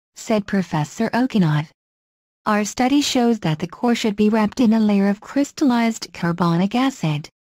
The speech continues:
which means that a reaction between the core and the ocean would be impossible." When the pressure rises to forty-four G P A, the scientists' models predicted that carbonic acid is converted into a polymer, a type of plastic,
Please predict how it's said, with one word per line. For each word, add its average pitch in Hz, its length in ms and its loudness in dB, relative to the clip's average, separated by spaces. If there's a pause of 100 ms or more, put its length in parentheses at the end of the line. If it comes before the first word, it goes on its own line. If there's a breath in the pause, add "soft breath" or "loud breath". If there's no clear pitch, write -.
which 208 300 -2
means 247 320 4
that 214 160 0
a 208 80 2
reaction 226 600 2
between 202 380 2
the 180 80 2
core 190 360 -2
and 170 240 0
the 180 140 0
ocean 240 440 2
would 208 180 0
be 277 160 2
impossible." 208 840 0 (720)
When 226 160 4
the 233 80 4
pressure 269 500 -2
rises 233 440 0
to 226 140 -2
forty-four 240 600 0
G 233 200 0
P 233 240 0
A, 208 240 0 (220)
the 220 140 2
scientists' 285 840 -2
models 208 460 2
predicted 262 520 -2
that 190 220 -2
carbonic 233 640 0
acid 202 400 0
is 226 140 0
converted 175 600 0
into 170 320 -2
a 170 60 -4
polymer, 190 640 2 (220)
a 233 120 0
type 254 340 -2
of 208 160 -4
plastic, 208 720 -2